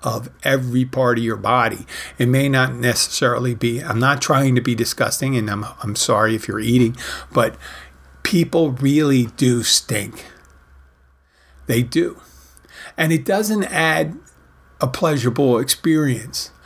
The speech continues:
when your olfactory senses, your smell, your sense of smell is being assaulted. Where, so you, you just gotta be considerate. There was nobody that had that issue at these,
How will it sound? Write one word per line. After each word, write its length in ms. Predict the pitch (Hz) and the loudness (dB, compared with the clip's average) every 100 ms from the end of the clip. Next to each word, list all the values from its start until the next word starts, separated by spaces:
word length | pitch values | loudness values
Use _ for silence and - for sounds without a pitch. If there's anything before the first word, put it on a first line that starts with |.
| - - | -20 -4
when 160 | 147 139 | 2 2
your 180 | 135 - | 2 2
olfactory 800 | 151 139 - 156 156 - 139 131 | 2 0 0 -2 -2 -2 -4 -2
senses, 480 | - 117 113 175 135 | -2 -4 -4 0 2
your 80 | 131 | 2
smell, 580 | - 156 156 123 - - _ _ _ _ - | 2 2 2 -2 -8 -16 _ _ _ _ -4
your 120 | 135 | 0
sense 280 | - 160 131 | 2 2 0
of 80 | 127 | 0
smell 380 | - 156 151 | 0 0 0
is 100 | 131 | -2
being 240 | 127 139 135 | 0 0 2
assaulted. 720 | 127 - 156 160 - - - _ _ _ _ _ _ _ _ _ _ _ _ _ _ - | 2 2 0 -2 -6 -12 -16 _ _ _ _ _ _ _ _ _ _ _ _ _ _ 0
Where, 380 | 147 147 135 - _ _ _ _ _ _ _ _ _ _ | 4 4 0 -8 _ _ _ _ _ _ _ _ _ _
so 440 | - 175 151 151 226 - - _ - | 0 2 0 -2 -8 -16 -20 _ -4
you, 220 | 165 - - | -4 -4 -4
you 180 | 175 | -2
just 360 | 170 - 208 - | -2 -6 -4 -2
gotta 200 | 190 180 | 0 0
be 160 | 185 165 | 0 -2
considerate. 640 | 147 131 - 190 117 - - - - | -2 -2 0 0 -2 -6 -18 -10 -2
There 120 | 156 | 0
was 200 | 175 131 | 2 2
nobody 800 | 135 139 170 165 147 135 135 - _ _ _ _ _ _ _ | 2 4 2 2 0 0 -4 -6 _ _ _ _ _ _ _
that 180 | 131 117 | 0 0
had 300 | 120 135 123 | 2 0 2
that 220 | 131 117 | 0 0
issue 340 | 113 107 - 113 | 0 0 0 -2
at 160 | 104 | -2
these, 400 | - 117 107 - | -4 -4 -4 -8